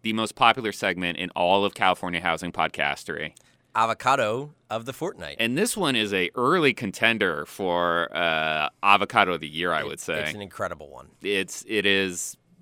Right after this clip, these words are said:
Speaker 1: beautiful in many ways.
Speaker 2: Yes.
Speaker 1: And also shows the creeping cultural influence of one Liam Dillon.
Speaker 2: Ah, well,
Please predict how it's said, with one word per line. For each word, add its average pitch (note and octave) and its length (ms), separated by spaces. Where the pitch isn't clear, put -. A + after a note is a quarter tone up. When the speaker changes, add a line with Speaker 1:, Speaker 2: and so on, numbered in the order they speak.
Speaker 1:
beautiful A#2+ 500
in F2 80
many E2 200
ways. D2 480
Speaker 2:
Yes. E2+ 320
Speaker 1:
And C3+ 140
also F#3 300
shows B2+ 360
the G2 240
creeping C#3 500
cultural B2 540
influence F2 560
of E2 120
one E2+ 240
Liam D#2+ 260
Dillon. D#2+ 380
Speaker 2:
Ah, F2+ 240
well, F#2+ 220